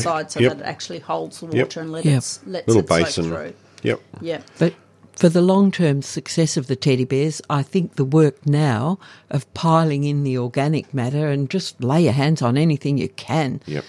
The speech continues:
Speaker 1: Yep.
Speaker 3: because sandy soil is very free draining, which a lot of plants like, and of course your teddy bears are gonna like the free draining,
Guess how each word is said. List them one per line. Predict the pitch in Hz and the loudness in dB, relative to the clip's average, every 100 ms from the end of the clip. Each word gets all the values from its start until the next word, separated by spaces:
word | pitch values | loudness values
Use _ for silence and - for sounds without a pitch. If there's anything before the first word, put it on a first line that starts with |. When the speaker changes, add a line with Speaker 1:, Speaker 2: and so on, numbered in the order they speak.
| - | -12
Speaker 1:
Yep. | 190 175 | -6 -2
Speaker 3:
because | 151 - 151 131 | -2 0 -2 0
sandy | - 160 165 151 | 0 2 4 0
soil | 139 160 143 135 117 _ - | 0 0 0 -2 -4 _ -14
is | - 139 127 | -6 -6 -6
very | - 147 - 190 185 143 | -8 -6 4 6 6 2
free | - 151 131 | -2 -2 -2
draining, | 123 143 147 131 113 | -2 -2 0 0 -2
which | 117 151 - | -4 -4 -6
a | - | -2
lot | 180 294 147 | 2 2 0
of | - | -2
plants | 175 143 85 - | 0 0 -2 -4
like, | 180 269 - - | -2 -2 -4 -2
and | 143 | -2
of | 135 | -4
course | - 151 - | -4 -4 -4
your | |
teddy | - 196 202 | -2 -2 0
bears | 135 127 | -2 -4
are | |
gonna | - 139 131 | -4 -2 0
like | 123 110 | -2 -4
the | - | -8
free | - 147 127 | -6 -4 -2
draining, | 135 131 127 135 | -2 -2 -2 -4